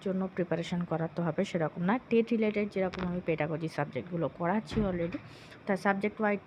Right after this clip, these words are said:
পেজ, আহ, যে পেডাগজিগুলো রয়েছে বা এমনি যে চাইল্ড ডেভেলপমেন্ট and পেডাগজি যেরকমভাবে সিলেবাস ভিত্তিক ক্লাস করানো হচ্ছে সেরকম চলতে থাকবে। এবার যে স্টেটের ক্ষেত্রে বা যে এক্সামের ক্ষেত্রে যে, আহ,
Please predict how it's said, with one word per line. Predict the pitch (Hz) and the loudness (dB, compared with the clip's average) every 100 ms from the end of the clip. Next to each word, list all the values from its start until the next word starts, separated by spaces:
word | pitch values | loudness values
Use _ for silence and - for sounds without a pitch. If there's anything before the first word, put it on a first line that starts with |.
| - | 0
পেজ, | 196 185 | 0 2
আহ, | 175 165 165 165 | 2 4 2 2
যে | 175 | 0
পেডাগজিগুলো | 170 175 170 170 170 175 175 175 | 0 2 2 0 0 -2 0 2
রয়েছে | 160 160 - 175 | 2 0 0 0
বা | 165 156 | 2 0
এমনি | 180 190 220 | 2 4 4
যে | 214 | 2
চাইল্ড | 208 180 165 | 0 0 0
ডেভেলপমেন্ট | 170 170 165 170 165 | -2 0 0 -2 -4
and | 160 | -2
পেডাগজি | 160 151 156 165 165 | 0 0 -2 -4 -4
যেরকমভাবে | 151 139 - 170 147 | -4 -6 -4 -4 -2
সিলেবাস | 147 165 151 143 - | -4 -4 -2 -4 -6
ভিত্তিক | 156 - - | -10 -12 -4
ক্লাস | 170 143 | -4 -4
করানো | - 170 185 208 | -4 -2 2 2
হচ্ছে | 214 208 - - - - - - - | 2 -2 -10 -12 -18 -18 -18 -18 -8
সেরকম | 214 208 220 | -2 0 2
চলতে | 214 202 190 208 | 2 2 0 0
থাকবে। | 226 233 320 320 | -2 -2 -2 0
এবার | 220 285 233 | 0 0 2
যে | 240 254 | 6 6
স্টেটের | 254 - 208 208 | 4 -2 -2 -4
ক্ষেত্রে | 208 220 - 202 | -4 -10 -8 -6
বা | 196 | -6
যে | 190 226 | -4 -2
এক্সামের | 233 - 190 180 180 175 | -2 -4 -4 -4 -4 -4
ক্ষেত্রে | 190 185 240 | -4 0 2
যে, | 220 | 4
আহ, | 196 | 2